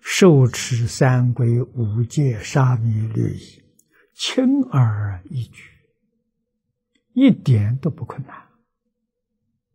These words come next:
啊，所以菩萨的智慧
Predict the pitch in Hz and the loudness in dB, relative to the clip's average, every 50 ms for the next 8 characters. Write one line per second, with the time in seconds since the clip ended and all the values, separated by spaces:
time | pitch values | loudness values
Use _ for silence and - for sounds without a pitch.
0 | _ _ 233 _ 233 226 247 226 _ _ _ _ _ _ _ _ _ _ _ _ | _ _ _ _ _ _ _ _ _ _ _ _ _ _ _ _ _ _ _ _
1 | _ _ _ _ _ _ _ _ - 117 104 85 - - - - 120 104 - - | _ _ _ _ _ _ _ _ -6 -6 -6 -6 -8 -16 -8 -4 -4 -4 -4 -6
2 | - - 120 120 139 135 - 131 123 113 107 117 - - 135 120 101 - - 127 | -10 -4 0 2 2 4 4 2 2 2 0 -4 -4 -2 -4 -4 -4 -4 -8 -10